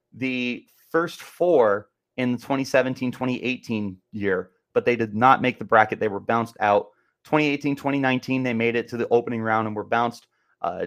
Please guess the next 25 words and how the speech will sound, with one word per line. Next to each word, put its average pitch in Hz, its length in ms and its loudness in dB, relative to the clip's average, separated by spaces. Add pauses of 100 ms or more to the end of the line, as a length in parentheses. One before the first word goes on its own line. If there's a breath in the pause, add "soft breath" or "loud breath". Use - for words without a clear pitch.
(120)
twenty 170 440 -4
nineteen 151 440 -4
and 139 100 -4
twenty 123 260 -6
twenty, 156 540 -4
the 123 80 -2
pre-, - 340 -6
or 120 140 -4
the 101 340 0
postseason 156 400 0
was 117 120 -6
not 131 220 0
held, 127 240 2
which 120 120 -8
is 110 60 -14
a 123 60 -12
bummer 135 420 2
because 113 300 0
they 117 100 6
went 117 180 -2
twenty 123 260 -2
and 110 80 -2
eleven 113 340 0
that 117 180 -4
year. 113 260 0